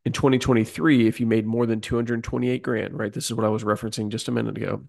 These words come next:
In twenty twenty-three, if you made more than two hundred twenty-eight grand, you could not get a deduction by putting money into an I R A.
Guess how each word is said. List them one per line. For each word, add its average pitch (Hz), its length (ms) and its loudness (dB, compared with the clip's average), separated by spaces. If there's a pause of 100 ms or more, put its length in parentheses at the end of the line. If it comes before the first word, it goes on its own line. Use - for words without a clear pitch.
(240)
In 107 60 -6
twenty 127 240 2
twenty-three, 143 420 2
if 120 100 -4
you 117 80 0
made 117 280 2
more 110 360 0
than 120 140 -2
two 123 160 -4
hundred 117 300 -2
twenty-eight 117 380 -4
grand, 127 440 -4 (100)
you 120 120 -2
could 117 180 0
not 110 380 0
get 113 160 2
a 110 100 2
deduction 110 580 -2
by 98 120 -2
putting 104 280 -2
money 92 240 -2
into 104 220 -6
an - 80 -8
I - 140 -8
R 80 180 -2
A. 107 260 -2